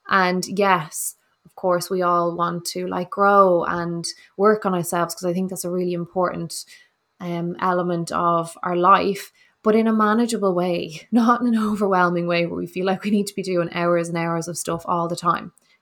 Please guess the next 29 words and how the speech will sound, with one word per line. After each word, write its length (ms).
So 440
let's 340
get 160
into 680
the 100
how. 540
And 100
I'm 80
gonna 140
give 240
you 140
some 200
steps 840
and 320
little 300
things 340
that 80
I 160
have 260
done 320
in 160
my 200
life 320
just 380
to 100
really 800
peel 420
back 680
and 580